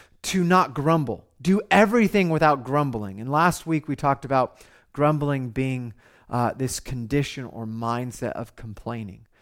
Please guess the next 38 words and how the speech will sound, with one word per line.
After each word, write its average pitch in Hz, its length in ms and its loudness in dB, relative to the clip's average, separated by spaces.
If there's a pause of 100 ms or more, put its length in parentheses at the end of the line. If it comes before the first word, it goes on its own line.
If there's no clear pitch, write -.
(520)
And 156 100 2
then 208 80 6
he 233 80 8
has 220 140 6
this 185 220 0
other 180 200 4
word. 123 220 -2
He 131 60 -2
says, 156 200 -2
"Do 190 200 -2
everything 185 420 2
without 147 400 2
arguing." 139 640 -6 (840)
And 160 80 4
I 165 60 8
love 185 320 6
that 117 280 2 (420)
because 170 260 4
this 196 200 2
is 180 120 -2
good. 226 400 4 (340)
In 170 180 2 (100)
our 156 180 6
world 175 400 4
of 151 100 0
social 151 380 -4
media, 196 580 4 (260)
in 135 120 -2
our 139 120 2
world 170 520 2 (320)
of 135 140 0
opinion, 185 800 2 (520)
we 196 460 2
need 190 320 0
to 175 260 -2
live 175 540 2
as 143 240 0
Christians - 880 -8